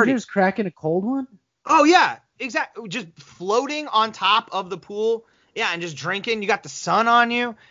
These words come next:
Speaker 2: and then the sun gets too hot. You roll into the pool, get wet again, get back out,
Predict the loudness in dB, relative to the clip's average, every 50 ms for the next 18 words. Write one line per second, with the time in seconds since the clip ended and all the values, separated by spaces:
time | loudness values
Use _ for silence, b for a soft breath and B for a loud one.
0 | b -2 0 2 2 2 -2 0 2 2 2 4 2 0 0 0 -4 -2 2 4
1 | 6 6 4 4 0 -4 -2 0 2 2 4 2 0 -2 -4 -8 -12 -14 -10 -8
2 | -4 -4 -2 -2 -2 -2 -4 -4 -4 -6 -4 -2 0 0 0 0 0 0 0 0
3 | 0 -2 -4 -6 -6 -4 -4 0 0 0 0 0 -2 0 0 0 -2 -4 -8 _